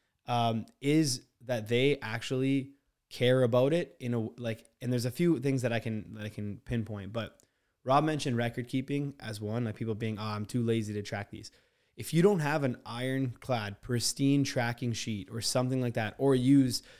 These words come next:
something like Betstamp or even, you know, competitor, competing apps, if you don't have something that tracks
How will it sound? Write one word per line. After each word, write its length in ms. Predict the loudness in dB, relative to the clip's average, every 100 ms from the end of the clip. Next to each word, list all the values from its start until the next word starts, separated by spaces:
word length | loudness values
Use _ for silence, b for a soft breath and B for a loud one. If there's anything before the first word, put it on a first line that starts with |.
| B
something 280 | -6 -2
like 180 | -2 -2
Betstamp 460 | -4 -4 -4 -6 -6
or 120 | -10 -2
even, 440 | 0 0 -2 -4
you 80 | -8
know, 120 | -12
competitor, 500 | -10 -10 -6 -4 -4 -8
competing 380 | -14 -8 -4 -4
apps, 340 | -6 -10 -16 _ _ _ _ -16
if 140 | -4
you 40 | 2
don't 160 | 4
have 300 | 4 2 2
something 260 | 2 0 0
that 140 | -2
tracks 340 | -2 -2 -2